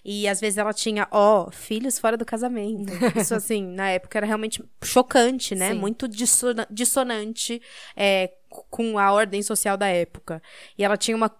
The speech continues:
Speaker 1: uma conduta que justamente contradizia esse modelo de feminilidade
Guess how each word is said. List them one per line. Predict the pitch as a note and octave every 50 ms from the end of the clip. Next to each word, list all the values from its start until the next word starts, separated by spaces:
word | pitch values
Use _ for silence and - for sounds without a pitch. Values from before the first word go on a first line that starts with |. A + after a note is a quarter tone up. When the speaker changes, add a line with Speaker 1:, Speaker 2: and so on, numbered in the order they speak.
| _ -
Speaker 1:
uma | B3 A#3+ G#3+ G#3
conduta | G#3 - A#3 A#3 A#3+ C4 - D4+
que | - - D4+
justamente | D4 C4+ D#4 - - F#4+ F4+ E4+ E4 D4+ - D#4
contradizia | - - E4 F4 G4+ G#4 - G4+ G4 E4+ D4+ E4+ D#4 B3 A#3 B3 C#4 D#4 F#4 F4
esse | D#4 - - C#4
modelo | C#4+ C#4 C4 C4+ C4 C4+ C#4
de | A#3 -
feminilidade | - C4 B3 B3 A#3+ A#3+ A3+ A3 A3 G3 G#3+ A3 B3 D#4 E4+ D#4 A3+ G3+ F#3+ F#3 -